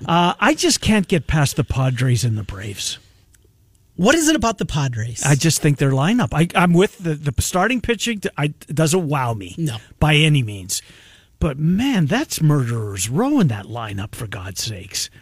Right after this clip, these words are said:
Speaker 1: I mean, how, where, where's the, where's an easy out?
Speaker 2: There isn't one.
Speaker 1: There isn't.
Speaker 2: No, up and down the lineup, they're as good as you're going to find.
Speaker 1: Uh-huh.
Speaker 2: But that rotation,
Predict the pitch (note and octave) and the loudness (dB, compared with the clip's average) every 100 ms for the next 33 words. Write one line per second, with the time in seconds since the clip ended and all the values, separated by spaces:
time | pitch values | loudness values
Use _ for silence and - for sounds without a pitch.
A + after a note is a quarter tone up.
0 | - - G#3 A3 A3 C4+ C#4 D4+ B3+ F4 | -20 -4 2 4 2 0 0 2 2 2
1 | E4+ B3 A3+ F4 F4+ A3 F3 B2+ D3+ D4 | 0 -2 2 2 2 4 4 2 2 0
2 | F#4+ - - _ _ _ _ - - E3+ | -2 -6 -16 _ _ _ _ -18 -6 2
3 | G#3 D#3+ C#3+ B2+ D#3 G3 - G#3+ A#3+ F4+ | 2 2 -2 -6 -8 -8 0 4 4 2
4 | G4+ D#3+ - - D#3 B2 - _ _ _ | 0 -4 -6 -4 -4 -4 -10 _ _ _
5 | _ _ - G#3 B3+ A3 G3+ F3 E3 D#3 | _ _ -8 -6 0 0 2 2 2 2
6 | C#3 D3+ D3+ C#3+ C3 B2+ D3+ C#3 B2 C3+ | 2 2 4 2 0 2 2 2 0 -2
7 | A2+ B2 B2 A#2 A#2 F#3+ D4 - - _ | -2 -6 0 2 4 4 0 -4 -20 _
8 | _ _ _ _ _ _ _ _ - D#3+ | _ _ _ _ _ _ _ _ -4 0
9 | G3 G3 E3+ G3+ G#3 - G2 | 2 2 2 2 2 -2 -6